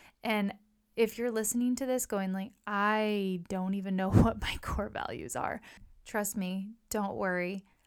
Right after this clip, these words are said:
I'm not judging you at all. I, this is something that I've become more and more aware of. Um, and I always kind of knew what I stood for, but I didn't really take action. I didn't really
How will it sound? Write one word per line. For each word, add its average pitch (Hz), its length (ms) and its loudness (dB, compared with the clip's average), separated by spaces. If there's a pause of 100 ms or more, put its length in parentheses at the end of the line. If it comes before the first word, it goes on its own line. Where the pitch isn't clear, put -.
(120)
I'm 196 180 -2
not 190 200 2
judging 196 360 -2
you 190 200 -4
at 202 220 0
all. 196 360 0
I, 190 460 -2 (560)
this 220 200 2
is 214 120 0
something 202 380 -2
that 190 120 -2
I've 185 300 -6 (140)
become 202 360 -2
more 190 440 0
and 185 120 -2
more 180 220 -2
aware 185 420 -4
of. 226 260 0 (580)
Um, 190 320 0
and 226 100 0
I 320 60 4
always 370 220 2
kind 254 200 -4
of 220 120 -6
knew 190 380 2
what 180 180 -2
I 185 80 -6
stood - 500 -4
for, 180 280 -2
but 190 160 -6
I 190 120 -2
didn't 214 360 -2
really 185 480 -2 (680)
take - 340 -6
action. 208 600 -8 (240)
I 220 80 -4
didn't 226 340 -4
really 190 580 -4